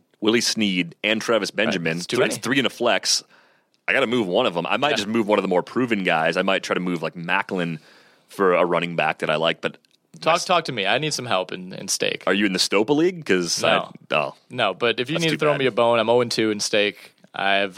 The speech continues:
Speaker 2: I think I've had the lowest point totals maybe both weeks. The Sammy Watkins injury hurts.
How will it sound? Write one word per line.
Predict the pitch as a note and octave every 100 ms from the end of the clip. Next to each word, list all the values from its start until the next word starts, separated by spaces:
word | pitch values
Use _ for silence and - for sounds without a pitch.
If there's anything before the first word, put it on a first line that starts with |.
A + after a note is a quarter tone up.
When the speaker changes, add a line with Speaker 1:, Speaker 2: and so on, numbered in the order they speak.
| G#2+
Speaker 2:
I | G#2+
think | A2+
I've | A2
had | G#2
the |
lowest | F#2+ G#2 G2
point | - A2 G2
totals | G2+ G2+ G2 F#2
maybe | - F#2+ F#2+
both | G2 F#2 -
weeks. | F#2+ F#2 - - - -
The | A2+
Sammy | - C#3 B2+
Watkins | A#2+ A#2+ A#2+ G#2+
injury | A#2 A2 G#2
hurts. | G#2+ A2 -